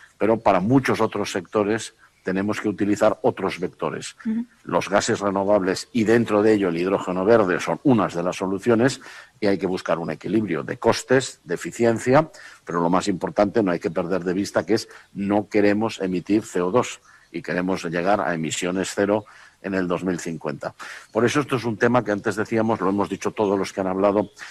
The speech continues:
Speaker 1: no solamente es un tema técnico, es un
Speaker 2: Ujú.
Speaker 1: tema de consenso social, es un tema de que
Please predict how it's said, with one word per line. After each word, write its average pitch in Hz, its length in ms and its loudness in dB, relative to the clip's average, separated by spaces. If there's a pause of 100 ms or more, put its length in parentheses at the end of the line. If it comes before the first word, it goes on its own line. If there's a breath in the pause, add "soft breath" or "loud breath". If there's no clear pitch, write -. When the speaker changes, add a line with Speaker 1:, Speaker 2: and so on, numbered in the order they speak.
(280 loud breath)
Speaker 1:
no 107 200 0
solamente 117 480 4
es 101 80 0
un 101 180 -2
tema 98 240 2
técnico, 90 680 -2
es - 80 -2
un 98 120 -2
Speaker 2:
Ujú. 82 40 -4
Speaker 1:
tema 107 280 2
de 95 100 2
consenso 92 560 -2
social, 131 560 4 (400 loud breath)
es 92 140 -8
un 90 160 -4
tema 104 280 2
de 98 140 0
que 92 280 -2